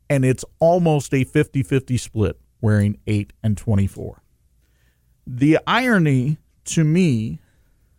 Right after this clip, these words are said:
um, was summed up in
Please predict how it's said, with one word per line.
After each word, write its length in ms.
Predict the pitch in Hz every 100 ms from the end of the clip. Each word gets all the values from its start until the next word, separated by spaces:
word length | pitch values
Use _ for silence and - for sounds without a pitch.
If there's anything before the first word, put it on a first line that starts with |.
| _ -
um, 560 | 131 120 113 98 101 95 _ _ _ _ -
was 500 | 135 139 123 - - _
summed 400 | - - 196 202
up 180 | 180 - _ - _ _ _ _ -
in 520 | 147 147 139 139